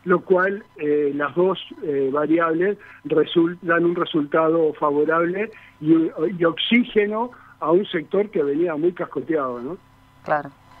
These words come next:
Speaker 2: Y lo último nos quedó, l-, mencionaste lo de la incertidumbre, sobre todo en, en el productor ganadero que, que pasó de, de, de recibir de cuatro a tres dólares, decías. ¿Eso a qué, a qué lo atribuís principalmente?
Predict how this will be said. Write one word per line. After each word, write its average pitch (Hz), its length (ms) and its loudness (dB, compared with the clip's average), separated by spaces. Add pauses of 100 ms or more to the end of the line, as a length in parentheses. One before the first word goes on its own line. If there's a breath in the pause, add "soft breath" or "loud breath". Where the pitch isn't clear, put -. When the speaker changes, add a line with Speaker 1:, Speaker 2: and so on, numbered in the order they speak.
(240 loud breath)
Speaker 2:
Y 233 140 0
lo 202 120 6
último 220 300 -2
nos 214 120 -2
quedó, 233 340 0
l-, 180 360 -8
mencionaste 180 540 -6
lo 185 80 -2
de 175 100 -2
la 175 80 -4
incertidumbre, 202 840 -4
sobre 156 240 -10
todo 175 220 -2
en, 160 160 -6
en 143 440 -10
el 139 140 -8
productor 160 380 -4
ganadero 180 440 -2
que, 147 180 -12
que - 140 -16
pasó 165 300 -6
de, 156 180 -4
de, 143 320 -10
de 147 240 -8
recibir 180 360 -4
de 180 100 -4
cuatro 214 340 0
a 202 80 -2
tres 180 180 -8
dólares, 170 440 -4
decías. 151 540 -8
¿Eso 226 180 0
a 208 80 2
qué, 208 220 -6
a 190 100 -2
qué 214 120 -10
lo 214 80 -2
atribuís 185 320 -8
principalmente? 156 680 -10